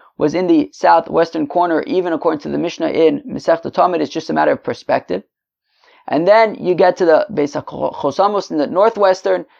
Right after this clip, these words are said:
then you get to the Lishkas Beis Hamoka in the northeastern, and finally to the Lishkas Lechem Aponim in the southeastern, and, um, both of them actually agree. Yamud B'Shlamim B'Marav is Dromus Havai,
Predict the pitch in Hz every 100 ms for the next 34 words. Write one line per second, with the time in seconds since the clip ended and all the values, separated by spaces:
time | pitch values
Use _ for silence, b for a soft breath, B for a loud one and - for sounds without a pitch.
0 | b - 156 156 165 165 160 156 147 -
1 | _ - 143 156 160 151 151 151 151 156
2 | 156 135 131 - _ _ _ - 139 139
3 | - 131 226 - 190 180 b b - 151
4 | 165 160 170 160 156 151 143 - 156 -
5 | 143 143 143 135 139 190 185 - - 151
6 | 156 - _ _ - 156 151 143 - _
7 | _ _ 202 214 190 180 165 _ _ _
8 | - - 147 143 151 139 135 135 135 -
9 | - 127 143 147 143 - 135 127 123 120
10 | - 117 - 127 120 117 - _ _ _
11 | _ _ - 120 120 87 _ B B B
12 | B - 151 160 143 139 202 240 190 170
13 | 151 165 208 202 160 180 185 190 - 131
14 | 185 208 196